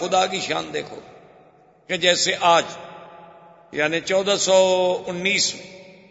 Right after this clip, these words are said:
چودہ صدی کے بعد، کیونکہ میں بیسویں صدی کا ذرا قائل کم ہوں، ویسے آج کل تو بڑا پراپگنڈا ہوتا ہے نا، بیسویں صدی میں داخل ہو رہے ہیں، بیسویں صدی میں داخل ہو رہے ہیں، پتہ نہیں یعنی مسلمان ہو کے کافر بن رہے ہیں، کیا کر رہے ہیں، ہمیں سمجھ نہیں آئی آج تک کہ بیسویں صدی کہاں سے آ گئی۔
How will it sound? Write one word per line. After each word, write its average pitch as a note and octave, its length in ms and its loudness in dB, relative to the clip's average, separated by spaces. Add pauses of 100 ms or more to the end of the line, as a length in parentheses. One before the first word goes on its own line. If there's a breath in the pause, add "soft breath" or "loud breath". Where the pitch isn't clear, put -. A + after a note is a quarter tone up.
(340)
چودہ A#3 380 4
صدی G3+ 300 0
کے E3+ 160 0
بعد، - 520 0
کیونکہ F#3 220 -6
میں G#3 240 0
بیسویں G3 400 -2
صدی F3 280 -2
کا E3+ 160 2
ذرا E3+ 260 2
قائل E3 420 0
کم F3 180 -4
ہوں، A2 140 -10 (580)
ویسے C#3+ 260 -4
آج D#3 200 0
کل F3+ 140 -2
تو E3 60 -6
بڑا F#3+ 200 0
پراپگنڈا F3+ 500 0
ہوتا E3+ 160 -2
ہے F3+ 40 0
نا، F3+ 100 -4
بیسویں F#3+ 380 -4
صدی F#3 260 -4
میں F#3 100 -8
داخل F3 320 -2
ہو F3 80 0
رہے F3 60 2
ہیں، F3+ 80 0
بیسویں F#3+ 360 -6
صدی F3+ 260 -6
میں F3+ 100 -6
داخل F3 280 -2
ہو F3 60 -2
رہے F3+ 60 0
ہیں، F3+ 140 -6
پتہ D#3+ 80 -6
نہیں F#3+ 140 -6
یعنی F#3 140 -6
مسلمان F#3 460 -6
ہو F#3 100 -4
کے F#3+ 140 -8
کافر G3+ 300 -4
بن F3+ 200 -6
رہے F3+ 120 -4
ہیں، G3+ 140 -6
کیا A#3+ 120 0
کر G#3 140 -4 (100)
رہے C#3+ 80 -10
ہیں، A#2+ 100 -14 (580)
ہمیں G3+ 140 -4
سمجھ A3 300 0
نہیں G3 180 0
آئی E3+ 200 0
آج E3+ 160 0
تک F#3 120 -8
کہ E3+ 80 -8
بیسویں G3+ 320 -8
صدی F3 280 -4
کہاں D#3+ 220 -6
سے D3 160 -4
آ C#3 100 -4
گئی۔ C3+ 200 -8